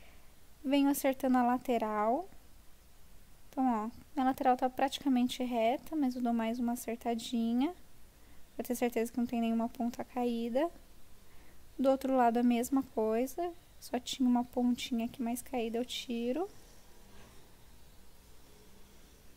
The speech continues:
E agora, lateral. Faço a minha demarcação do arco da cutícula com a ponta e tiro o excesso que tiver nessa minha lateral,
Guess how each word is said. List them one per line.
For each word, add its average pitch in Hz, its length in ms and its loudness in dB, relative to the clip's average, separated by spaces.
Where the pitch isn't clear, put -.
E 311 60 0
agora, 269 400 6
lateral. 269 800 4
Faço 294 300 -2
a 294 40 6
minha 269 200 8
demarcação 247 800 2
do 233 140 2
arco 240 400 4
da 240 100 2
cutícula - 560 -4
com - 140 -6
a 240 60 -2
ponta 247 840 0
e 294 120 -4
tiro 277 600 0
o 302 80 0
excesso 262 600 2
que - 140 -10
tiver 247 320 2
nessa 262 260 2
minha 262 220 4
lateral, 254 560 0